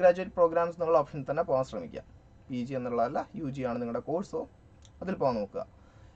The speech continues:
ഇനി നമ്മൾ ഇന്നിപ്പം ഈ ഒരു സെഷനിൽ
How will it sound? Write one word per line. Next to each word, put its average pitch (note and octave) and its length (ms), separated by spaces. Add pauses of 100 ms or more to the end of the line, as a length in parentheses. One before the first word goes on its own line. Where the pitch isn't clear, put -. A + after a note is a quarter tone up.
ഇനി A3+ 140
നമ്മൾ A3+ 220
ഇന്നിപ്പം A#3 360 (320)
ഈ F#3+ 120
ഒരു G3 120 (460)
സെഷനിൽ E3 320